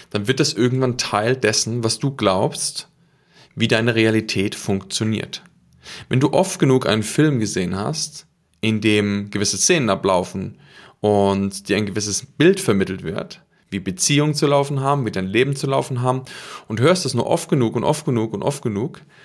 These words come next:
dann wirst du irgendwann glauben, ja, das ist so. Und das Verrückte ist dann, dass wenn du das oft genug gehört hast, du am Ende wahrscheinlich auch dein Leben so gestalten wirst, weil du glaubst, dass es so sein muss, damit es, Achtung, richtig ist.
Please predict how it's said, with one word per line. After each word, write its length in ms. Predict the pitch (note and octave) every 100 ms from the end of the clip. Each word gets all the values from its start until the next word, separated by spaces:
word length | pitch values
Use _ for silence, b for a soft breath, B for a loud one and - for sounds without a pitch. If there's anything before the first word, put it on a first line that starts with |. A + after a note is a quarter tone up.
| B -
dann 160 | G#2+
wirst 200 | A#2 C#3
du 40 | -
irgendwann 280 | D3+ D3+
glauben, 360 | A#2 G2+ A2+ C3
ja, 240 | F#2+ F#2
das 260 | F#2+ A#2 A#2+
ist 340 | - C#3+ -
so. 220 | - E2+ - - _ _ -
Und 100 | -
das 100 | -
Verrückte 400 | C3+ E3 - A2+
ist 240 | G2+ -
dann, 280 | G2 G2+ A#2+ b b b b b b
dass 140 | G#2+ A2+
wenn 80 |
du 60 | B2+
das 140 | A#2+
oft 160 | - B2+
genug 200 | B2 A#2+
gehört 360 | A2+ B2 C3+ G#2+
hast, 440 | G2+ A#2+ - - _ _ _
du 100 | A2+
am 160 | A#2 A2
Ende 580 | A2+ B2 A#2 G2 A2+ D3 - - _ _ _ B B B B B -
wahrscheinlich 340 | A2 B2+ C3
auch 80 | A#2+
dein 140 | B2
Leben 300 | A#2+ D3 G3
so 120 | G#2+
gestalten 460 | G2 - F#2 F#2 E2+
wirst, 340 | D2 C#3+ -
weil 80 | A2
du 80 | A#2+
glaubst, 460 | C3 C#3+ A#2 A#2+ G#2
dass 140 | G#2
es 160 | A2 -
so 180 | G#2+
sein 320 | A2+ A2 B2 D3
muss, 280 | D#3+ -
damit 400 | - G2 G#2+ G#2+
es, 300 | - C#3+ - - _ -
Achtung, 440 | G2 - A#2+ D#3
richtig 440 | A2 A#2 A2+ - -
ist. 280 | - -